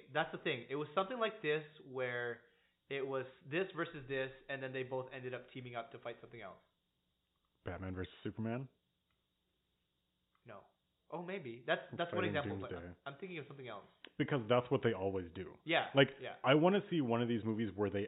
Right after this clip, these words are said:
Speaker 2: actually fight each other and the story is resolved by them fighting each other rather than, like,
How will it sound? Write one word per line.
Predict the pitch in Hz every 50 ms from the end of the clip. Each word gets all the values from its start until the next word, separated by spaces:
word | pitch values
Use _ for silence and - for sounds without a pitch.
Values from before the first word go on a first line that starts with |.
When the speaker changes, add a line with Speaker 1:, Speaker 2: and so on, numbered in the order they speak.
| - -
Speaker 2:
actually | 101 95 87 - - - 117 101 107 104 - -
fight | - 95 95
each | 104 117 - - 139
other | 135 139 147 151 -
and | 117 117 107
the | 110 104 -
story | - 117 107 104 104 104
is | 104 95 92
resolved | 101 101 87 92 101 95 95 95 98 98 - - -
by | 107 98 95
them | 82 101 95 90 90 - - -
fighting | - 110 113 101 98 92
each | 87 - - 95
other | 90 95 98 98
rather | 98 98 101 110 98
than, | 104 113 104
like, | 101 101 104